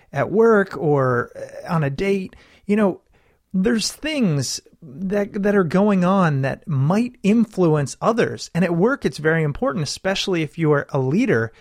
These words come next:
to understand what's going on down there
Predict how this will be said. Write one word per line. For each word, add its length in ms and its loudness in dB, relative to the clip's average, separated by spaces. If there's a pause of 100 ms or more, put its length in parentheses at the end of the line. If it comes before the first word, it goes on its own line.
(180)
to 160 -12
understand 1200 -2 (280)
what's 320 0
going 360 2
on 260 4
down 280 0
there 360 -4